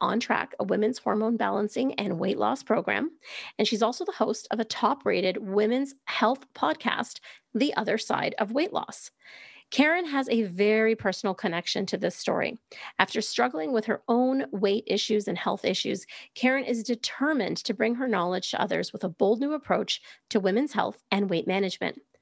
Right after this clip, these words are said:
Karen's passion lies in helping women break through weight loss resistance and find their personal weight loss code through diet variation and hormone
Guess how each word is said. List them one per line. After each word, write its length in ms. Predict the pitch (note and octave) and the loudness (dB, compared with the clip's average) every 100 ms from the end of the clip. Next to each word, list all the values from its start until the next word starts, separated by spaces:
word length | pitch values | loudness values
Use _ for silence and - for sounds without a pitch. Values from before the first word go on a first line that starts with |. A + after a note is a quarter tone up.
| - - - - | -20 -20 -20 0
Karen's 280 | A3+ A3+ A3 | 4 4 2
passion 380 | G#3+ G#3 G#3+ | -2 0 0
lies 300 | F#3 E3+ F#3+ - | 2 2 0 -2
in 100 | F#3+ | -4
helping 380 | F#3 - G#3+ G3+ | 0 0 0 0
women 260 | F#3+ F#3+ | 0 0
break 500 | G3 - A3 C#4+ D4 - | -2 -4 2 2 2 -4
through 340 | B3+ C#4 G#3 | 0 2 2
weight 240 | C3+ G3+ | 2 0
loss 260 | A3 A3+ - | 2 0 0
resistance 540 | A3+ F3+ - F3 F3 - | -4 -4 -4 -2 -2 0
and 160 | G#3 | 0
find 220 | G3+ A3 | 2 0
their 100 | A#3+ | 0
personal 640 | A3+ - B3 - B3+ B3+ G#3 | -2 -2 -2 0 -2 -2 0
weight 200 | F#3+ - | 0 2
loss 240 | G3 G3 | -2 -2
code 380 | - G3+ F3 E3 - - _ | -2 0 0 -4 -10 -20 _
through 180 | - F3 | -2 -2
diet 340 | E3+ G3+ B3 | 2 2 2
variation 680 | B3 B3 G#3 F3+ - - G#3 - | 0 0 2 0 -4 -4 -6 -6
and 100 | - | -6
hormone 400 | F3+ F3+ F#3+ F#3+ | 0 0 0 -4